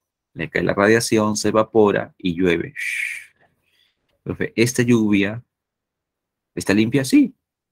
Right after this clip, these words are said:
porque los minerales, los metales pesados se han quedado acá. Los minerales no se elevan con la evaporación, sino se quedan ellos aquí. Ajá. Entonces se puede renovar, correcto. Y lo mismo con el suelo y con el aire.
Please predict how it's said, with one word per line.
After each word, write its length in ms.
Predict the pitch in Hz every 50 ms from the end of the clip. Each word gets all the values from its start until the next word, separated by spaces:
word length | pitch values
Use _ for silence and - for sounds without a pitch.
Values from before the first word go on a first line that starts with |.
| _ _ -
porque 260 | 92 90 - 95 92
los 200 | 90 87 - -
minerales, 500 | 98 104 110 113 113 104 104 113 120 - -
los 140 | - - -
metales 260 | - - 92 95 92
pesados 320 | - 104 - 107 104 104
se 80 | - 90
han 60 | 85
quedado 200 | 80 - 101 -
acá. 320 | 101 - - 107 104 - _ _ _ _ _ _ _ _ _ _ _ _ -
Los 160 | 90 87 87
minerales 680 | 90 87 85 87 87 85 87 85 87 90 95 101 - 107
no 100 | 101 98
se 120 | - -
elevan 340 | 87 92 101 107 92 85 87
con 160 | - - 82
la 60 | 80
evaporación, 600 | 80 78 80 - - - - - - 80 76 - _ _ _ _ _ _ _ _ _ _ _ _ _
sino 220 | - - 82 76
se 120 | - - -
quedan 300 | - - - 90 90 90
ellos 260 | 90 90 - - -
aquí. 220 | _ - - 92 _ _ _ _ _ _ _ _ _ _ _ _ _ _ _ _ _ _ _ _ -
Ajá. 280 | - 85 85 92 107 - _ _ _ _ - - - _ _ -
Entonces 240 | 90 - 95 -
se 120 | - - 85
puede 280 | - - 101 101 104
renovar, 420 | 92 92 90 90 85 87 87 - - _
correcto. 640 | - - 78 - 82 80 - - _ - - - _ _ _ _ _ _ _ _ _
Y 160 | - 85 85
lo 180 | 85 82 82 82
mismo 220 | 87 87 85 87
con 160 | 90 107 113 117
el 60 | 117
suelo 260 | - - - - 87
y 20 |
con 180 | - - - -
el 80 | - -
aire. 260 | - - - - _